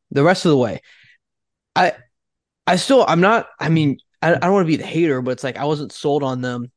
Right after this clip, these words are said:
coming into the game. I don't know. I mean, this win's definitely really impressive, but I still don't think Oklahoma's gonna win the national championship. But their schedule the rest of the way, it's, it's not that, like, twelve and oh is not out of the question.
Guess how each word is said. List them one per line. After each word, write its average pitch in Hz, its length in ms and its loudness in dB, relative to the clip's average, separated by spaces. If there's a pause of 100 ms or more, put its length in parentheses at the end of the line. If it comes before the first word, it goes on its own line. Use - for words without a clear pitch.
(120)
coming 151 240 -2
into 165 160 0
the 127 100 -4
game. 120 240 -10 (400)
I 165 80 2
don't 175 180 2
know. 139 400 0 (320)
I 156 80 -4
mean, 160 180 0
this 170 200 -6
win's 160 240 -4
definitely 139 300 -4
really 131 220 -2
impressive, 143 440 -10
but 107 100 -12
I 120 40 -10
still - 180 -6
don't 131 300 -6 (120)
think 123 280 -10 (100)
Oklahoma's 131 400 0
gonna 120 160 -4
win 127 100 -2
the 120 40 -4
national 123 320 -4
championship. 107 600 -4 (840)
But 196 140 0
their 262 100 4
schedule 254 360 2
the 202 100 2
rest 220 180 0
of 202 60 -4
the 214 60 2
way, 220 180 4
it's, - 360 -2 (680)
it's - 280 -2 (220)
not 208 440 -2
that, 254 220 -2 (280)
like, 180 180 -6
twelve 339 240 0
and 330 80 0
oh 320 80 2
is 214 80 -6
not 254 160 2
out 247 120 2
of 220 60 -2
the - 60 -6
question. - 400 -8